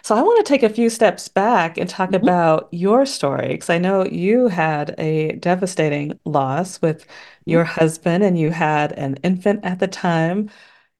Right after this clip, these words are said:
Speaker 1: Can you just talk, whatever you're comfortable sharing, just some of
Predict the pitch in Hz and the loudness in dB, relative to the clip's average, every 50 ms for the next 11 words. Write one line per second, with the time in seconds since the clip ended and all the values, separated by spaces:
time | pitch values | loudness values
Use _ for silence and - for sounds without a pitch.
0 | _ - - 240 233 262 320 - 415 - - - - - 196 190 185 185 - - | _ 0 2 4 4 4 4 2 2 0 0 -8 -2 2 4 4 4 2 -2 -10
1 | _ _ _ _ _ _ _ - 202 196 196 202 208 226 214 214 - 185 180 190 | _ _ _ _ _ _ _ 0 2 4 4 6 6 4 4 4 2 -2 -2 -2
2 | 165 175 165 165 - - - - 160 156 156 156 151 156 165 202 208 208 - - | 0 0 0 0 -2 -2 -2 0 0 2 2 0 -2 0 0 0 0 -2 -6 -10
3 | - - 226 220 226 220 214 208 190 185 | -4 -2 0 2 4 4 4 4 2 0